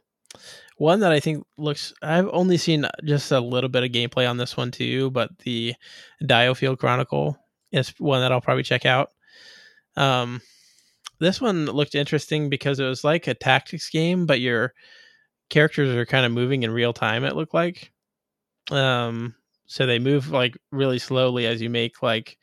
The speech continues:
kinda tactical decisions in the battlefield. It's, it looked pretty cool. Um, so I'll, I'm planning on checking that one out. Um, and I'll report back once I get a better idea on that one.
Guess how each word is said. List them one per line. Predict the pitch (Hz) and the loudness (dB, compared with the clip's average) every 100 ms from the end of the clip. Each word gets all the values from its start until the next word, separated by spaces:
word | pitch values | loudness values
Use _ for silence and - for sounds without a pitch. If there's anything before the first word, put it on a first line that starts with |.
| - - - - | -20 -20 -20 -2
kinda | 160 147 | 2 4
tactical | - 123 131 - 127 | 4 4 4 0 -6
decisions | 123 - - 117 117 117 113 - - _ - | -6 -6 -4 -2 -2 -4 -6 -10 -14 _ -2
in | 127 | 0
the | 120 | 2
battlefield. | 117 117 117 117 107 117 _ _ _ - - - - _ - | 2 2 0 -4 -6 -6 _ _ _ -20 -20 -20 -20 _ -2
It's, | 135 - - | 0 -2 -4
it | 147 | 2
looked | 156 - | 2 0
pretty | 135 120 | -2 -2
cool. | 110 104 113 _ _ _ _ _ _ 202 | -4 -6 -6 _ _ _ _ _ _ -4
Um, | 131 120 117 | -2 -2 -4
so | - 123 120 | -2 -2 -2
I'll, | - 147 | 0 0
I'm | - - - _ - _ | 0 -12 -14 _ -20 _
planning | 190 220 202 | 0 2 4
on | 151 | 2
checking | - 135 139 | 0 -2 0
that | 127 | -2
one | 123 127 | -2 -2
out. | 123 123 _ - - - - _ | -2 -4 _ -20 -20 -20 -20 _
Um, | 131 117 117 113 117 _ _ _ _ - | -4 -2 -4 -6 -10 _ _ _ _ -8
and | - 139 131 123 | -4 -2 -2 -2
I'll | 120 120 131 | -2 -2 -2
report | 151 127 156 143 | -2 0 2 4
back | 135 123 - | 4 4 4
once | 127 120 | -2 -4
I | |
get | 123 120 | -2 -2
a | |
better | 123 120 117 120 - | 0 2 2 0 -2
idea | 139 123 120 | -2 0 0
on | 120 | 0
that | 123 - | -2 -2
one. | 127 | -4